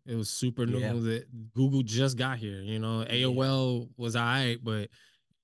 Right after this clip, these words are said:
Speaker 1: you couldn't really be on the World Wide
Speaker 2: Back
Speaker 1: Web
Speaker 2: in the
Speaker 1: like that.
Speaker 2: Kazaa, LimeWire days.
Speaker 1: Exactly.
Speaker 2: Yeah.
Speaker 1: Exactly. Um, nah, it's a lot, a lot earlier on. A lot earlier on.
Speaker 2: Okay, yeah.
Speaker 1: Like, yeah. Yeah, so,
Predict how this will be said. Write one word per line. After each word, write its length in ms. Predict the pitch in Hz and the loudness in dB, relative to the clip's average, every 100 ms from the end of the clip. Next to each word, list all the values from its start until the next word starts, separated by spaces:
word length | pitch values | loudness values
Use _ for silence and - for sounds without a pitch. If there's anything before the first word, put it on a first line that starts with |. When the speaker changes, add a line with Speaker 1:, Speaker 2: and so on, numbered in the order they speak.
| - | -8
Speaker 1:
you 140 | 113 | -6
couldn't 400 | - 139 123 110 | 0 2 2 -2
really 300 | 120 120 117 | -2 0 2
be 180 | 104 113 | 2 2
on 80 | 107 | 2
the 60 | |
World 240 | 104 110 107 | 0 -2 -2
Wide 200 | 104 101 | -4 -2
Speaker 2:
Back 120 | 113 | -2
Speaker 1:
Web 100 | 110 | 0
Speaker 2:
in 60 | 117 | 0
the 80 | 107 | 0
Speaker 1:
like 120 | 104 | -2
that. 80 | 107 | 0
Speaker 2:
Kazaa, 320 | 113 110 107 | 0 0 0
LimeWire 640 | 107 107 107 104 101 98 | -2 0 0 0 -2 -6
days. 160 | 98 101 | -4 -2
Speaker 1:
Exactly. 500 | 95 92 110 110 104 | -2 -2 -2 -2 -2
Speaker 2:
Yeah. 220 | 104 123 120 _ _ _ _ | -2 -2 -6 _ _ _ _
Speaker 1:
Exactly. 640 | 104 104 104 117 117 123 110 110 - | -10 -6 -4 -6 -8 -10 -12 -12 -8
Um, 240 | 104 104 | -8 -4
nah, 400 | 156 185 202 196 165 151 - | 0 2 4 2 -2 -6 -6
it's 160 | 147 156 | -2 0
a 100 | 160 - | -2 0
lot, 200 | 147 156 | 0 2
a 20 | |
lot 220 | 139 170 - | 2 0 4
earlier 380 | 147 151 123 117 | 6 6 4 2
on. 300 | 131 151 104 - _ _ | -4 -4 -6 -16 _ _
A 40 | 120 | -4
lot 120 | 120 | 0
earlier 340 | 117 107 104 | 0 -2 -2
on. 140 | 110 113 | -2 -2
Speaker 2:
Okay, 380 | 139 131 131 131 | -2 0 0 0
yeah. 220 | 123 101 - - | -2 -4 -8 -12
Speaker 1:
Like, 360 | 101 98 101 - _ - | -10 -8 -10 -14 _ -14
yeah. 80 | 110 - _ _ _ _ _ _ | -14 -14 _ _ _ _ _ _
Yeah, 180 | - 98 95 | -10 -10 -10
so, 400 | - 113 107 | -4 -4 -4